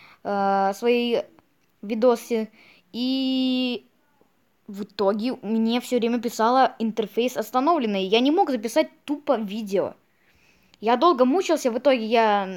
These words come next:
решил набрать это все дело в интернете, и вот так вот. Это,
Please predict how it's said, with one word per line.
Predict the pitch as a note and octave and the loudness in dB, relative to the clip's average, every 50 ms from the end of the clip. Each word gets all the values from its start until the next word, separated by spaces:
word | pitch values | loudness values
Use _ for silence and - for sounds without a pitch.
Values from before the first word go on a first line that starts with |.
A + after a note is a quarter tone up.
| E3+ F3+ F3+ F3+ | -10 -12 -10 -10
решил | G3 G#3 G#3+ G#3+ G3+ - - - - - B3 A#3+ A3+ G3 F#3 F3 D3 - - - | -10 -8 -10 -10 -10 -12 -12 -10 -8 -4 -2 -2 0 0 -2 -4 -6 -10 -14 -10
набрать | - G3+ A3 G#3+ A#3 A#3 G#3+ F#3+ | -6 -4 -2 0 0 0 0 -2
это | - G#3 | -6 -10
все | G3 - G#3 G#3+ | -8 -8 -8 -6
дело | G#3+ G3 A3+ G#3+ G#3 | -4 -2 -2 0 0
в | G3+ | -2
интернете, | G#3+ G#3 A3 A#3 C#4 E4+ F#4 F4+ - A#3 - - - - - - - | -4 -4 -4 -2 -2 -2 -2 -2 -4 -4 -4 -8 -16 -20 -20 -14 -8
и | - C4+ C#4+ D4 C4+ A#3+ - _ _ _ _ _ _ _ - | -4 -2 -2 -2 -2 -4 -6 _ _ _ _ _ _ _ -12
вот | F#3 G3+ G3+ _ _ | -10 -10 -10 _ _
так | - F#3 E3 D#3+ - | -4 -4 -4 -4 -8
вот. | D#3 C#3+ - _ _ _ _ _ _ _ _ _ _ _ _ _ _ _ _ _ _ _ _ _ _ _ _ _ - | -14 -16 -16 _ _ _ _ _ _ _ _ _ _ _ _ _ _ _ _ _ _ _ _ _ _ _ _ _ -2
Это, | A#3+ C4+ C4 C4 - A#3+ A#3 A3+ A3+ A3 G3+ F#3+ F3 | -2 -2 -2 -2 0 2 4 4 4 2 0 -2 -8